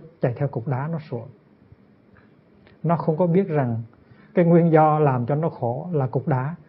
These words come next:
chứ không, à, là cái ông ném cục đá, chứ không phải là cục đá. Vì vậy cho nên những cái người mà u mê á, họ tưởng năm uẩn là cái nguyên do của cái khổ của họ. Ai dè, cái đó là tại vì cái nhận thức của họ về năm uẩn.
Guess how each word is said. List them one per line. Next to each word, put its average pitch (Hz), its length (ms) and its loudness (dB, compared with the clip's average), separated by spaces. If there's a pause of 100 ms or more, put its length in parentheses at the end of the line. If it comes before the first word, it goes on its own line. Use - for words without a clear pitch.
(100)
chứ 175 100 4
không, 165 180 0 (200)
à, 156 180 0
là 120 400 0
cái 208 120 0
ông 151 280 2
ném 151 140 0
cục 147 140 -2
đá, 143 320 -4
chứ 185 80 4
không 170 60 0
phải 156 120 -2
là 135 80 -2
cục 120 180 -6
đá. 131 200 -4 (1200)
Vì 147 120 2
vậy 127 200 2
cho 160 80 6
nên 160 260 2
những 135 140 0
cái 190 120 2
người 139 540 4 (140)
mà 127 120 -4
u 175 140 4
mê 165 260 6
á, 208 120 0 (1500)
họ 127 180 -2
tưởng 165 340 0
năm 165 200 0
uẩn 147 320 -4 (120)
là 139 180 0
cái 165 160 -2
nguyên 156 180 0
do 156 160 2
của 147 140 -6
cái - 120 -14
khổ 165 260 -2
của 151 40 -10
họ. 123 280 -6 (480)
Ai 160 260 -4
dè, 127 320 0 (360)
cái 180 100 0
đó 165 420 -4 (260)
là 120 200 -2 (260)
tại 117 200 -4
vì 117 100 -6
cái 165 160 -4
nhận 127 300 -2
thức 185 200 -4
của 151 80 -8
họ 117 180 -6
về 117 120 -6
năm 131 220 -6
uẩn. 117 100 -12